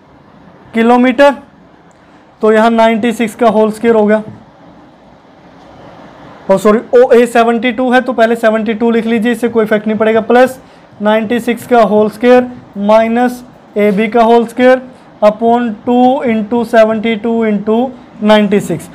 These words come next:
और cos एंगल एओबी की वैल्यू क्या है, सिक्सटी डिग्रीज। तो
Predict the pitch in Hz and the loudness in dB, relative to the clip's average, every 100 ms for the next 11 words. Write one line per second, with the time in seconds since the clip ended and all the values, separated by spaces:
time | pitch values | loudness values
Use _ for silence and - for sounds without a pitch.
0 | - - 214 220 240 254 254 254 233 240 | -20 -2 0 0 2 2 2 0 0 0
1 | 269 262 240 233 247 247 247 240 247 254 | 0 2 2 0 -2 -2 0 -2 0 0
2 | 240 226 - - - - - 214 214 - | 2 0 -4 -14 -20 -20 -6 -6 -6 -4
3 | 208 190 160 143 139 - - - - - | -2 -2 -4 -6 -12 -18 -20 -20 -20 -8
4 | - | -2